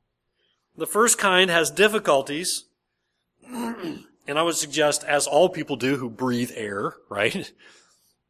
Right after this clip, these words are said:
Right? We, are we all there? We all know that all people have difficulties. The first kind has difficulties, but all people have difficulties. But this first kind of person is burdened with inner turmoil, this inner affliction.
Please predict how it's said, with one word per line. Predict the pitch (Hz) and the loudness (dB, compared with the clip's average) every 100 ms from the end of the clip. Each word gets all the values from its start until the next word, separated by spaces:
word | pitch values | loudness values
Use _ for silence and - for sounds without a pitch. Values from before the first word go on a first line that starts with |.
| - | -10
Right? | 120 135 139 | 0 0 2
We, | 127 | -4
are | 127 123 | 0 0
we | 123 | 4
all | 131 160 | 6 6
there? | 143 156 220 - - | 6 6 6 2 -4
We | 127 | 2
all | 151 | 2
know | 143 143 180 | 4 4 4
that | 123 | 6
all | 165 | 6
people | 185 196 175 | 4 2 4
have | 151 156 | 4 2
difficulties. | 170 170 135 123 208 151 | -2 0 -2 0 -2 -8
The | |
first | 120 226 254 | 0 2 2
kind | - 147 151 | 0 0 2
has | 143 139 | 0 0
difficulties, | 180 226 247 147 143 208 | 2 2 0 -2 -2 -4
but | 170 180 | -2 4
all | 254 | 4
people | 262 139 | 4 0
have | 127 | 0
difficulties. | 117 123 - 110 101 - - _ _ _ _ _ _ _ _ _ - - - | -2 -8 -4 -6 -8 -18 -18 _ _ _ _ _ _ _ _ _ -20 -20 -10
But | 165 | -4
this | 190 - | -2 0
first | 214 247 - | 4 4 6
kind | 202 185 | 4 4
of | - | 2
person | 185 180 156 | 2 2 0
is | 127 | -6
burdened | 131 202 233 254 190 165 | -4 2 4 4 0 -2
with | 156 151 | -4 -4
inner | 185 220 220 180 139 | -2 -2 2 0 0
turmoil, | - 180 208 202 160 131 | -4 -2 0 2 2 2
this | 135 - | -2 -6
inner | 202 220 202 | -4 -2 0
affliction. | 151 - 175 185 - 156 107 | -2 -4 -8 -4 -4 -6 -8